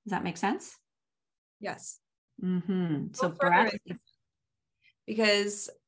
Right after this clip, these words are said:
Speaker 2: I, I, I'm a, I'm a mind person. I love
Speaker 1: Mm-hmm.
Speaker 2: the mind and how it works. It's just, like, it's so invigorating to, like, understand it and try to, um, I guess,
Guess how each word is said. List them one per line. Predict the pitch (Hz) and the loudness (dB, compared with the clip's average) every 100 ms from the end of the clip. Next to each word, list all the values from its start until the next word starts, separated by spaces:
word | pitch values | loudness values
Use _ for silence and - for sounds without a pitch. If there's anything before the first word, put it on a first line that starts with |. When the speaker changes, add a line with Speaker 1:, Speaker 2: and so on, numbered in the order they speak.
| - | -6
Speaker 2:
I, | - - - | -6 -6 -12
I, | - - | -12 -2
I'm | 196 208 226 | 4 6 6
a, | 208 - | 4 2
I'm | 185 196 | 0 0
a | |
mind | 185 165 165 | 2 0 -2
person. | 170 - - - - - - | -8 -10 -10 -10 -12 -14 -6
I | |
love | 175 - 175 | 2 6 6
Speaker 1:
Mm-hmm. | - | 4
Speaker 2:
the | |
mind | - - 175 | -6 -4 -4
and | 170 | -6
how | 170 180 | -2 2
it | 165 - | 2 0
works. | 170 170 170 170 170 | 0 2 2 0 -4
It's | 160 - | -4 -4
just, | 165 139 | -6 -4
like, | 139 - - | -6 -8 -16
it's | - - | -10 -4
so | - - 190 175 | -4 0 2 4
invigorating | 175 170 170 165 160 156 156 | 2 2 2 2 0 -2 -4
to, | - - | -6 -6
like, | 113 - - - | -6 -8 -12 -4
understand | 190 180 175 - 175 175 175 175 | -2 0 0 0 0 2 2 2
it | 170 170 | 4 4
and | 160 165 | 0 -4
try | - 170 | -2 -2
to, | 170 - 170 160 170 170 - - - _ - - | -2 -2 0 0 -2 -6 -18 -20 -20 _ -12 -6
um, | - - - 180 175 175 _ _ _ _ _ _ _ - | -6 -4 -6 -6 -10 -18 _ _ _ _ _ _ _ -10
I | 170 | -6
guess, | 165 | -6